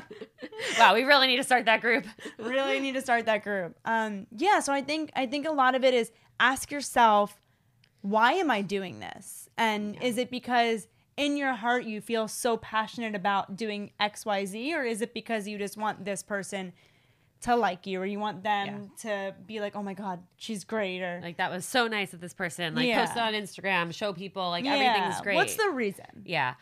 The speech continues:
Speaker 1: I'm gl-, I, I brought up, that thought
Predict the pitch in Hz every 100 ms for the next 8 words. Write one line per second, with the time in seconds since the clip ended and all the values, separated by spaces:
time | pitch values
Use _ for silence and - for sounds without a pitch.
0 | - - 214 208 - 208 208 - 185 202
1 | 208 - _ _ 160 196 - - - 196
2 | 165 -